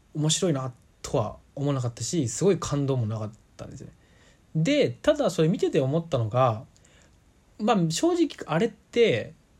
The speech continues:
「エヴァンゲリオン」のテレビシリーズがやってる時に中学生とか、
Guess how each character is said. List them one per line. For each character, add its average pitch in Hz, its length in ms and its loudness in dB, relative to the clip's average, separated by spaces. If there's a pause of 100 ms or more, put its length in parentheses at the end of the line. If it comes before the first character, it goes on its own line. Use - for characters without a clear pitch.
(420)
「エ 180 60 -2
ヴ 190 40 2
ァ 262 200 4
ン 302 80 4
ゲ 330 120 4
リ 285 80 4
オ 202 40 2
ン」 - 20 2
の 123 80 0
テ 139 100 -4
レ 165 100 2
ビ 185 80 0
シ 202 140 -4
リ 214 120 -2
ー 175 40 -2
ズ 131 80 -2
が 117 60 0
や 110 100 -2
っ 113 40 -6
て - 220 -2
る 220 60 2
時 220 240 -4
に 135 80 2
中 131 220 0
学 185 180 2
生 147 160 2
と 117 100 -6
か、 - 220 -10